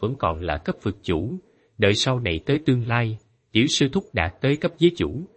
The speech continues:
thì sẽ phải tham gia các loại mạo hiểm, trải qua nhiều nguy cơ sinh tử, cũng cấm hộ vệ quân đi theo bảo vệ ngươi, đến lúc đó, có, không có ai bảo vệ, mà huyết ma vương đó vốn không phải là hảo nhân dễ trêu,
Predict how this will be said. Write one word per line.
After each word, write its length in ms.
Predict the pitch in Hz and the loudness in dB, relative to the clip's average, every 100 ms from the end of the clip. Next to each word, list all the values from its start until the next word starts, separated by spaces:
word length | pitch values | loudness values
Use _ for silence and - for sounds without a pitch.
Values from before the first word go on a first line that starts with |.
| _ _ _ _ | _ _ _ _
thì 160 | - 101 | -2 -2
sẽ 200 | - 131 | 0 -2
phải 260 | - 90 | -2 -4
tham 260 | 113 120 113 | -2 -4 -4
gia 200 | 110 101 | -2 -2
các 260 | - 165 90 | -2 -4 -2
loại 160 | 76 82 | -2 -2
mạo 160 | 73 76 | -6 -4
hiểm, 320 | 80 95 170 _ _ - | -6 -8 -14 _ _ -2
trải 160 | 95 117 | 0 2
qua 200 | 123 117 | 0 0
nhiều 240 | 107 85 82 | -2 -4 -2
nguy 140 | 107 | -2
cơ 180 | - 110 | 0 0
sinh 220 | - 120 101 | 0 -4 -4
tử, 240 | 78 73 147 _ _ _ | -4 -4 -12 _ _ _
cũng 200 | 98 127 | -2 0
cấm 160 | 160 180 | -2 -2
hộ 240 | - 90 - | -2 -2 0
vệ 140 | 87 - | -2 2
quân 200 | 104 107 - _ | 0 0 -8 _
đi 140 | 151 165 | 4 4
theo 120 | 156 | 4
bảo 200 | 143 131 - | 2 0 0
vệ 200 | 80 85 123 | -2 0 2
ngươi, 240 | 131 117 - - | 2 2 -4 -4
đến 160 | 123 151 | -2 0
lúc 180 | 190 - | -2 -2
đó, 320 | 110 127 185 - _ | -2 -2 -8 -12 _
có, 280 | 117 117 170 - _ _ | -2 -2 -6 -12 _ _
không 200 | - 123 | -4 -2
có 120 | 135 | -2
ai 220 | 120 101 101 | -2 -2 -2
bảo 220 | 85 - | -4 -2
vệ, 280 | - 76 73 - _ _ - | -2 -2 -2 -10 _ _ -4
mà 100 | 117 | -2
huyết 200 | 110 180 139 | 0 0 0
ma 220 | 127 123 | -2 0
vương 240 | 139 131 123 | 0 0 0
đó 280 | 127 170 190 | -4 -4 -2
vốn 200 | - 170 | 2 2
không 220 | 208 123 110 | 2 -4 -4
phải 220 | - 87 | -4 -4
là 200 | 165 117 | -2 -2
hảo 200 | 85 90 | -2 -2
nhân 260 | 113 120 107 | -2 -2 0
dễ 140 | 87 | 0
trêu, 300 | - 113 107 | 2 2 2